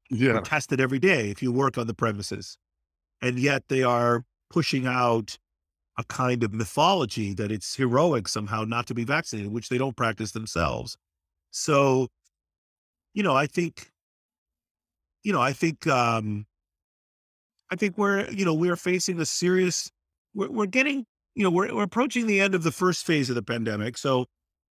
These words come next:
Speaker 2: I think, you know, the, the, you can think of respiratory pandemics as having three phases: the immediate phase, the intermediate phase, and the post-pandemic phase. As I described in the book, we're,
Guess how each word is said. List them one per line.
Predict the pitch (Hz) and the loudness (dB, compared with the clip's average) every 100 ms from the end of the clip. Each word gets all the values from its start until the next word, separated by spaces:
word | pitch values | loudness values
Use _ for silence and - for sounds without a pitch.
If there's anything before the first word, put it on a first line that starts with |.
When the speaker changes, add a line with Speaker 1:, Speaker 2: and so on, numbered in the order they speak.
| _ - | _ -6
Speaker 2:
I | 147 | -2
think, | 190 175 - - _ _ _ _ _ - | 0 -2 -4 -20 _ _ _ _ _ -8
you | 214 | -2
know, | 156 | 2
the, | 135 143 | 2 2
the, | 175 151 | 0 -2
you | 170 | -2
can | 160 | -2
think | 165 208 | 0 0
of | 180 | 2
respiratory | 180 - 170 156 | 0 0 -2 -2
pandemics | 156 156 - | -4 -2 -2
as | 135 | -2
having | 139 135 | -2 -4
three | - 170 160 | -2 -2 0
phases: | 165 156 135 110 104 | 0 0 0 -2 -4
the | - 117 | -4 -4
immediate | 123 156 170 160 | 0 0 2 0
phase, | 139 147 139 131 | 0 0 2 0
the | - 113 - | -4 -10 -4
intermediate | 175 175 156 147 139 135 | -4 -2 -2 0 -2 -2
phase, | - 131 123 117 | -2 0 0 -2
and | 110 | -8
the | |
post-pandemic | 98 143 147 - 113 104 - 107 | -2 -2 -2 -2 -4 -6 -10 -12
phase. | 120 117 120 - - _ _ _ _ _ _ _ | -12 -12 -12 -16 -20 _ _ _ _ _ _ _
As | 143 151 | -2 2
I | 147 | 0
described | 147 - 190 165 | -2 -2 0 2
in | 165 | 0
the | 180 | 0
book, | 233 208 185 | 0 0 2
we're, | 170 | 0